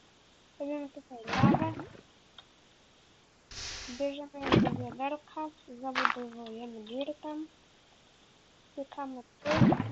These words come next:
zlać i odkładamy wiaderko. I tak działa cały system.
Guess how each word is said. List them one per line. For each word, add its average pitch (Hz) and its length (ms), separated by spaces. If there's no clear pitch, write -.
zlać 269 480
i 392 160
odkładamy 269 1120
wiaderko. 226 580
I 285 40
tak 320 240
działa 285 240
cały 233 200
system. - 760